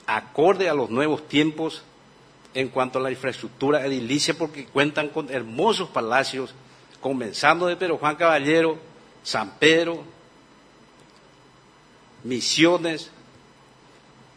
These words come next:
el caso de Paraguarí, Cordillera, Cacacupé, Coronel Oviedo, Caguazú,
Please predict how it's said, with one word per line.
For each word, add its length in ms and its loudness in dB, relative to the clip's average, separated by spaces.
el 100 -20
caso 280 0
de 60 2
Paraguarí, 760 2
Cordillera, 760 2
Cacacupé, 840 0
Coronel 400 2
Oviedo, 420 2
Caguazú, 580 -4